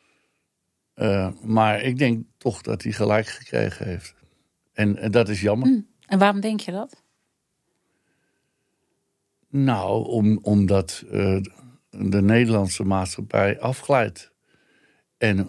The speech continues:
Speaker 1: vooral in normen en waarden. En, eh,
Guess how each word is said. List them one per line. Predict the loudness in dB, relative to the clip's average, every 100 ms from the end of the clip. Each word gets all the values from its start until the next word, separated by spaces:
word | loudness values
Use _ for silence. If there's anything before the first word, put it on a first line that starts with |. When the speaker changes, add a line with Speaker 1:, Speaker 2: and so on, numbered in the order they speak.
| -6
Speaker 1:
vooral | -2 2 4 4 2
in | 0
normen | 0 0 -2 -2
en | 0
waarden. | 2 2 0 -4 -6 -16 _ _ _ _ _ _ _ _ _ _ _ _
En, | -4 -2 0 -2 -2
eh, | -2 0 0 -2